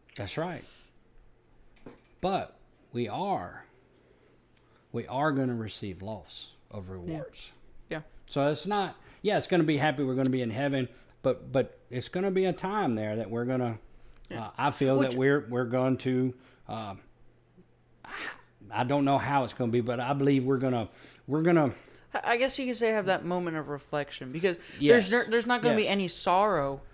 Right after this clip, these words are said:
Speaker 1: That's
Speaker 2: or
Speaker 1: right.
Speaker 2: sadness or
Speaker 1: That,
Speaker 2: nothing like that.
Speaker 1: uh, that's exactly what I
Speaker 2: I
Speaker 1: just
Speaker 2: think
Speaker 1: was
Speaker 2: we're gonna
Speaker 1: thinking, uh, the reflection of what
Speaker 2: Yeah.
Speaker 1: we could have done, done. Uh, and I, and I, yeah, there won't be any tears and, and won't be no sorrows, but I, I think in that moment, uh, and now this is just my opinion on it,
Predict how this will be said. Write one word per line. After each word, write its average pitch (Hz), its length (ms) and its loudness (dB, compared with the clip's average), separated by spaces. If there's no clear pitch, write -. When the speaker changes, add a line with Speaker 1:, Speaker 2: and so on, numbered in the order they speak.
Speaker 1:
That's 113 140 -2
Speaker 2:
or 175 100 4
Speaker 1:
right. 123 60 4
Speaker 2:
sadness 190 440 4
or - 40 2
Speaker 1:
That, 127 140 6
Speaker 2:
nothing 180 240 -2
like 170 200 -2
that. 151 240 -2
Speaker 1:
uh, 104 120 -8
that's 120 180 -4
exactly 156 360 2
what 151 160 4
I 147 100 6
Speaker 2:
I - 20 2
Speaker 1:
just 185 160 4
Speaker 2:
think 220 160 4
Speaker 1:
was 208 100 4
Speaker 2:
we're - 0 -
gonna - 240 0
Speaker 1:
thinking, 113 180 -2
uh, 110 120 -4
the 110 180 -6
reflection 135 580 -4
of 117 240 -2
what 139 240 4
Speaker 2:
Yeah. 147 140 0
Speaker 1:
we 143 80 0
could 160 220 2
have 135 180 0
done, 139 200 -2
done. 113 440 -2
Uh, 127 240 -2
and 139 140 0
I, 170 140 6
and 147 220 -2
I, 175 300 0
yeah, 180 220 2
there 185 100 6
won't 170 180 4
be 165 80 4
any 156 120 4
tears 151 480 -2
and, 131 200 -8
and 135 240 -4
won't 139 100 0
be 139 80 0
no 139 140 0
sorrows, 135 460 -2
but 143 120 -4
I, 160 120 -2
I 156 80 -6
think 190 240 -6
in 170 80 -2
that 143 240 -2
moment, 147 400 0
uh, 120 200 -6
and 127 80 0
now 123 100 2
this 131 200 -2
is - 40 -14
just 139 200 -6
my 165 180 -4
opinion 95 460 -10
on 92 180 -16
it, 98 120 -18